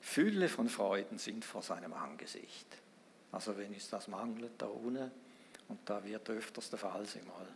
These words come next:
bei mir sowieso, ich bin jetzt, mir ist jetzt die Freude nicht gerade in die Wiege gelegt worden, <laughs> ich bin eher, äh, ein bisschen grüblerische Gestalt, oder? Aber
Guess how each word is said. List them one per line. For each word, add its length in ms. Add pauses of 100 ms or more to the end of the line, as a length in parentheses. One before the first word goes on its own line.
(580)
bei 100
mir 200
sowieso, 560
ich 200
bin 160
jetzt, 280
mir 160
ist 120
jetzt 120
die 60
Freude 340
nicht 100
gerade 200
in 40
die 100
Wiege 260
gelegt 400
worden, 380
<laughs> 40
ich 220
bin 240
eher, 160 (1000)
äh, 500
ein 40
bisschen 260
grüblerische 680
Gestalt, 520
oder? 320 (200)
Aber 440